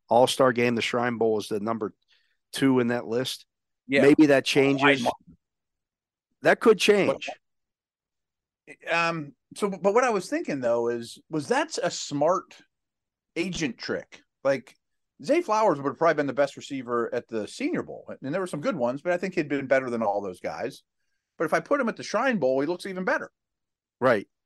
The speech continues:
Speaker 1: right. He's going against weaker cornerbacks.
Speaker 2: Right, right,
Speaker 1: Uh,
Speaker 2: right.
Speaker 1: you know.
Speaker 2: Is that a good
Speaker 1: I don't
Speaker 2: marketing
Speaker 1: know.
Speaker 2: for your guy, you know?
Speaker 1: I don't know. Uh, it's a, it's a question, and I, and I do think that, uh, you know, now that the, you know, the Shrine Bowl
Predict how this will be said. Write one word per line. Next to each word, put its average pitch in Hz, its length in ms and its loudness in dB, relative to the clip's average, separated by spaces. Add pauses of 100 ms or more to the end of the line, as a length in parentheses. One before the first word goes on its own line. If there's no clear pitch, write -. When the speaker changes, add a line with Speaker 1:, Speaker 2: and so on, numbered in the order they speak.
Speaker 1:
right. 110 300 -4 (300)
He's 113 100 -8
going 139 180 6
against 127 240 2
weaker 123 240 -2
cornerbacks. 143 840 -2 (440)
Speaker 2:
Right, 104 100 -4
right, - 140 4 (100)
Speaker 1:
Uh, 98 40 4
Speaker 2:
right. 101 100 0 (100)
Speaker 1:
you 110 80 -6
know. 90 200 -12 (1500)
Speaker 2:
Is 123 80 -14
that 139 120 2
a 147 40 -4
good 143 140 -2
Speaker 1:
I 143 120 2
don't 160 160 4
Speaker 2:
marketing 160 80 4
Speaker 1:
know. 127 120 2
Speaker 2:
for - 280 -20
your 151 100 -10
guy, 175 300 0
you 117 140 -6
know? 143 220 -6 (640)
Speaker 1:
I 110 100 -2
don't 120 140 0
know. 110 200 -2 (100)
Uh, 110 180 -2
it's 120 160 -4
a, - 20 -6
it's 127 220 -6
a 120 60 -12
question, 139 460 0
and 110 160 -2
I, 117 60 -2
and 117 180 -4
I 110 60 -2
do 139 220 0
think 139 240 0
that, 123 160 -8
uh, 123 100 -2
you 120 200 -2
know, 104 200 -2 (1040)
now 135 300 4
that 139 160 0
the, 127 180 -2
you 117 120 -2
know, 107 100 -2
the 101 100 -4
Shrine 127 380 -2
Bowl 117 420 4